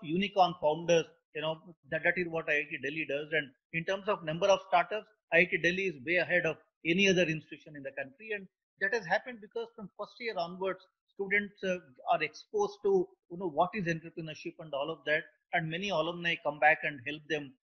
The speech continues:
in, in doing some of that. And we also have a so-, society, this is a Section eight, uh,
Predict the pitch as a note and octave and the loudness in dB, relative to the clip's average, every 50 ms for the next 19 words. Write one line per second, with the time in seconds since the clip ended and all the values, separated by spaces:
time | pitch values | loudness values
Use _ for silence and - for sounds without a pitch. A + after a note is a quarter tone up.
0 | _ _ - D3 D3 D3 D#3+ D3+ D3 C#3+ C3 C#3 C#3 C#3+ C#3+ C#3 - - C3+ C3+ | _ _ -12 -12 -10 -8 -8 -8 -8 -8 -8 -8 -6 -6 -8 -8 -12 -14 -12 -10
1 | B2+ A#2+ - _ C#3+ B2+ A#2 - _ _ _ _ _ _ G3+ G#3 G#3 A3+ A3+ A#3 | -10 -12 -10 _ -6 -6 -6 -8 _ _ _ _ _ _ -8 -8 -4 2 4 6
2 | C4 C4 - D#4 C#4 B3+ A#3+ A3 - E3 F#3+ G#3+ A3 A3+ A3 G#3 - - - G3 | 6 6 6 6 8 8 8 6 4 4 4 4 4 2 0 -2 -2 -6 -10 -10
3 | G3 G3 - - - G3+ - _ F#3+ F#3 - G#3+ G#3 G#3 G#3 G#3 G3+ E3+ F3+ F3 | -10 -10 -12 -16 -20 -20 -14 _ -12 -2 2 4 4 4 2 -2 -8 -10 -10 -4
4 | F3 F#3+ F#3+ F#3+ F3+ - _ _ _ - F3+ - - F#3+ - - - A3+ A3 A3 | 0 2 2 2 0 -4 _ _ _ -6 -6 -4 -2 -4 -4 -2 0 2 4 4
5 | G#3 - G3+ G3 F#3 F3+ | 4 4 4 4 4 4